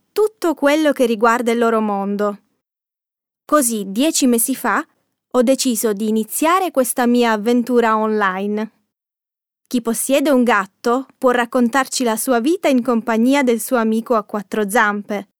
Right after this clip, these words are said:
Ovviamente il blog serve anche a raccogliere notizie curiose. Molte persone mi scrivono chiedendo consigli veterinari. Penso di creare anche questa sezione.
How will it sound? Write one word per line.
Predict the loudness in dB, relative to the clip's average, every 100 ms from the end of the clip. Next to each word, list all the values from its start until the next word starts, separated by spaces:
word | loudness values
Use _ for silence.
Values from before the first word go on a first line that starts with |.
| _ _ _ _ _
Ovviamente | -4 0 2 2 2 0
il | 0 0
blog | 2 2 0 -10 _ _ _ _ -6
serve | -2 0 4
anche | 4 4 2
a |
raccogliere | 0 -2 0 0 2 0
notizie | 0 -2 -4 -4 -2 -2
curiose. | 0 2 4 2 0 -6 -8 _ _ _ _ _ _ _ _
Molte | 2 2 2 0
persone | 0 0 0 2 2
mi | 0
scrivono | -4 0 0 2 0 0
chiedendo | -2 0 2 4 2
consigli | 2 -2 0 -2 0 0
veterinari. | -2 -2 -2 0 0 0 -2 -8 _ _ _ _ _ _
Penso | 0 2 0
di | -2
creare | 0 0 2 2 2
anche | 0 0 -2
questa | 0 -2 -4
sezione. | -6 -6 -4 -2 0 -2 -4 -8